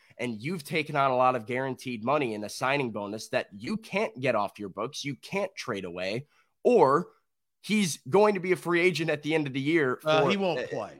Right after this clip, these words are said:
Speaker 2: Uh, Sam,
Speaker 1: but
Speaker 2: I'll just tell you this.
Speaker 1: Right.
Speaker 2: You,
Speaker 1: So,
Speaker 2: you,
Speaker 1: so
Speaker 2: that will never get to the point. Jeffrey Simmons will not step foot on a field week one of the season if he doesn't get a contract.
Speaker 1: R-, so,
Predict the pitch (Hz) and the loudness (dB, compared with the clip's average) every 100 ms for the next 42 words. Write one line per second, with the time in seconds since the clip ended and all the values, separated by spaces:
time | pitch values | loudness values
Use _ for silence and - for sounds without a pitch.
0 | - 147 135 127 156 139 147 143 - 147 | -6 -2 -2 0 0 2 0 -2 -6 -2
1 | 135 127 135 190 226 98 90 - 139 180 | -2 -2 -2 6 8 6 -2 -12 2 6
2 | 175 - 156 196 202 185 170 165 170 190 | 8 6 6 6 6 0 0 0 0 0
3 | 151 156 160 151 139 120 151 139 107 - | 0 -2 -4 -6 -8 -8 -6 -6 -8 -14
4 | _ - 123 156 214 - 247 196 - 202 | _ -20 -4 0 0 0 -2 -2 -2 -2
5 | 180 160 143 131 151 151 135 139 165 - | -2 -4 -6 -4 -2 -2 -2 2 2 2
6 | - - - - - 180 190 185 - _ | -8 -12 -10 -12 -2 2 2 0 -20 _
7 | _ - - 208 123 - - - _ _ | _ -20 0 2 2 -4 -18 -20 _ _
8 | _ _ - 175 170 160 147 156 - - | _ _ -2 2 2 0 -4 -6 -6 -4
9 | 220 185 120 95 82 _ _ _ _ _ | 0 2 0 -4 -12 _ _ _ _ _
10 | 143 185 220 - 156 185 185 151 147 - | -4 0 0 -2 -4 -2 -2 -4 -6 -6
11 | 170 151 156 143 139 147 139 113 120 113 | -4 -4 -4 -6 -4 -2 -2 -2 -6 -8
12 | 104 95 69 - - _ _ _ - _ | -8 -14 -18 -20 -20 _ _ _ -20 _
13 | - 175 - - 190 165 156 | -12 -12 -10 -2 4 6 4